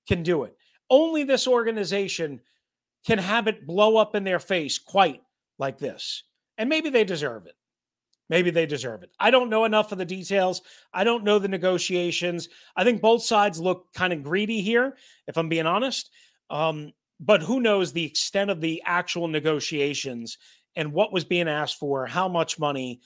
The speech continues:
so on and so forth. I don't know. I don't know if we're gonna know, but here's what I do know. It looks bad. And it looks more bad for the Commanders than it does for the Hogs. Why? Because the Hogs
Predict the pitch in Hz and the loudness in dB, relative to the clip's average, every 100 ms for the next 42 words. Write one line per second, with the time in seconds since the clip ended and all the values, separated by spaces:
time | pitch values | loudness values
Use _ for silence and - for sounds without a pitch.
0 | _ - - 185 175 151 - 160 139 139 | _ -6 0 2 2 -2 -2 -2 -2 -4
1 | 120 113 _ _ - 170 247 254 190 180 | -6 -8 _ _ -10 2 2 2 2 4
2 | 175 170 - 170 196 214 190 185 170 147 | 4 2 -2 0 0 0 0 0 0 -2
3 | 156 185 170 156 143 135 - _ _ 160 | 2 2 2 2 2 -2 -8 _ _ 0
4 | 170 233 175 185 160 151 190 190 190 170 | 4 4 2 0 2 0 -2 0 -2 -4
5 | - _ 143 127 127 - - 82 69 - | -14 _ -12 -6 -6 -6 -10 -14 -16 -18
6 | _ _ _ - 190 185 - _ 170 233 | _ _ _ 2 4 4 -2 _ 2 4
7 | 233 190 220 196 180 180 165 180 156 156 | 4 2 4 4 4 4 0 -4 -4 0
8 | 165 202 247 269 - - - - _ 160 | 0 2 0 0 -6 -10 -16 -20 _ 0
9 | 180 147 185 202 - 170 160 190 233 220 | 0 2 2 2 0 0 2 2 0 -6
10 | - 160 175 233 240 _ _ - 170 143 | -4 0 2 0 -6 _ _ -12 -10 -4
11 | 147 170 233 151 147 - | 0 6 6 4 0 -8